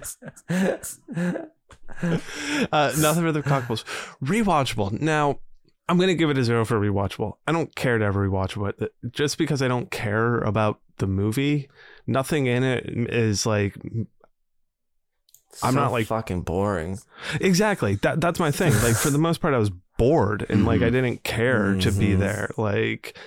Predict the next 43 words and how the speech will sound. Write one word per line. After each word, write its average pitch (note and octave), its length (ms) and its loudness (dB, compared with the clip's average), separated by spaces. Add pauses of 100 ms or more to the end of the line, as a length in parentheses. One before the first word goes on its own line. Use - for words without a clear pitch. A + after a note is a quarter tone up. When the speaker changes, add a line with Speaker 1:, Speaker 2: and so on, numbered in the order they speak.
(180)
Speaker 2:
like B2+ 160 -2
you B2+ 80 2
said, B2 160 0
watching A#2 380 0
at A2+ 100 2
one A2 160 2
point G#2+ 240 -2
five A2 240 0
speed A#2 320 -2
would G2 140 -2
probably A2+ 300 0
been G#2 140 0
a G#2 60 0
lot G#2 300 0
better A2 320 2
to F#2+ 100 -2
get G2 240 -4
through G#2 240 -2
this G2 220 -2
movie. G#2 420 -2 (440)
So A2 440 0
Speaker 1:
Uh, A2+ 160 -6
truly, A#2+ 440 4
and G#2+ 160 2
you G#2+ 100 2
wouldn't, A2+ 560 0
I'm G2+ 260 0
telling A#2+ 440 0
you, B2 240 0
with G#2+ 160 0
the G2+ 60 2
exception G#2 420 -2
of - 40 -2
a - 20 -4
couple G#2+ 300 0
lines G#2+ 260 2
of G2+ 60 -2
dialogue, F#2+ 480 2
you F#2 80 0
wouldn't F#2 220 0
know F2+ 160 0
a F#2 60 -2
difference. G2 520 -6